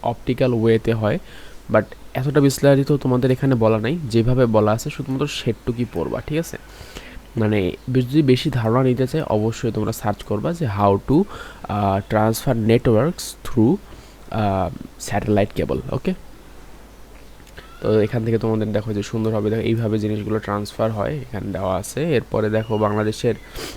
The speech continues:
বাংলাদেশে এখন সিএমইউই ফোর এবং সিএমইউই ফাইভ নামক সাবমেরিন কেবলের সাহায্যে বাইরের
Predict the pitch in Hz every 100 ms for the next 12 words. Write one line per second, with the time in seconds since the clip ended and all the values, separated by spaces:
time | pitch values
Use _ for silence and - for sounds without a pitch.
0 | - 113 110 117 123 127 120 131 127 -
1 | - - 131 131 120 117 120 110 110 110
2 | - - 107 113 - 104 101 104 - 117
3 | 117 113 113 110 104 104 117 170 - -
4 | - - 101 104 - 101 123 - - 104
5 | 113 120 117 110 104 107 104 107 104 101
6 | 135 180 - - - - 107 107 117 107
7 | 131